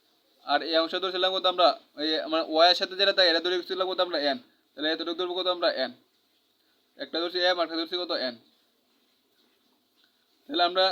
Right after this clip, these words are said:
তারপর আমরা কি করতে, অন্তরীণ করতে হয়। তাহলে del এন, এটা,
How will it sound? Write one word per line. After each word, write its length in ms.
তারপর 260
আমরা 160
কি 100
করতে, 140
অন্তরীণ 400
করতে 220
হয়। 140
তাহলে 180
del 260
এন, 80
এটা, 140